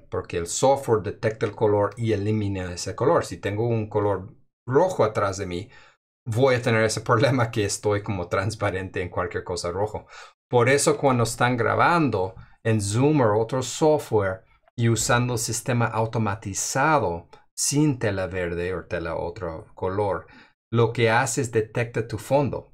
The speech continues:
Y si estás con un fondo blanco, un pared blanco, va a ver, ah, pues blanco es, es fondo, pero va a pintar tus dientes y tus ojos y todo lo demás como transparente.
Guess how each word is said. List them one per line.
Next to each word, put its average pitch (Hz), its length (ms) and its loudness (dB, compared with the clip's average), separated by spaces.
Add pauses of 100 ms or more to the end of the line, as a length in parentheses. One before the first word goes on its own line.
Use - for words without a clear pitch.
Y - 100 -8
si 113 260 -2
estás - 600 -4 (140)
con 107 240 -4
un 104 140 -4
fondo 110 380 -2
blanco, 110 420 0
un 90 200 -6
pared 110 340 0
blanco, 120 640 -2 (580)
va 107 160 4
a 110 60 0
ver, 98 320 -4
ah, 92 260 -6
pues 92 180 -6
blanco 104 540 0
es, 110 240 -4
es 95 220 -6
fondo, 113 540 0 (360)
pero 110 320 2
va 110 140 2
a - 120 -4
pintar 127 400 -2
tus 104 240 -2
dientes 101 560 -2
y 104 80 0
tus 101 240 -6
ojos 107 400 -2
y 101 80 -2
todo 101 220 -2
lo 101 180 0
demás 92 440 -6
como 87 240 -10
transparente. 85 880 -8